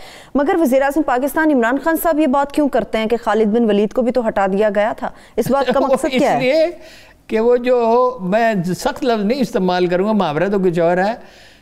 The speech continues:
Speaker 2: जो गैर मोहताद आदमी होता है ना, उसकी ज़ुबान और दिल में कोई फासला नहीं होता। लाशऊर में तो कहीं ख्वाहिश होगी ना कि मैं <laughs> एक आध आर्मी चीफ को हटा दूँ।
Speaker 1: अच्छा,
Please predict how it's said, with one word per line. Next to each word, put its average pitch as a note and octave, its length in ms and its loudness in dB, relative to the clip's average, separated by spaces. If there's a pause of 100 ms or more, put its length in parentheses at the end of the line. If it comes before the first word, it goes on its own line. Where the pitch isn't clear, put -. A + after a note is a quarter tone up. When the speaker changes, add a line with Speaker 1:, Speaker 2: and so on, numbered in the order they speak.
(160)
Speaker 2:
जो F3 100 2
गैर A#3 260 2
मोहताद A3+ 460 0
आदमी G#3+ 260 0
होता A3+ 180 2
है C4+ 60 0
ना, C4+ 60 0
उसकी A#3+ 180 -4
ज़ुबान G#3 400 0
और F#3+ 60 2
दिल F#3 220 0
में F3+ 140 -2
कोई F#3+ 180 2
फासला C#3 460 -2
नहीं G2+ 180 -2
होता। F2 380 -8
लाशऊर G#3+ 480 0
में A#3+ 120 2
तो A#3 80 0
कहीं G3 200 -4
ख्वाहिश F3 320 -2
होगी F3 240 -2
ना B2+ 200 -6 (420)
कि B2 60 -4
मैं D3+ 180 -2
<laughs> - 60 -8
एक D#3+ 440 -2
आध D#3+ 160 2
आर्मी D3+ 260 -2
चीफ C#3 220 -8
को C#3+ 120 -6
हटा A2+ 220 -6
दूँ। B2 180 -12 (640)
Speaker 1:
अच्छा, F#3 420 -6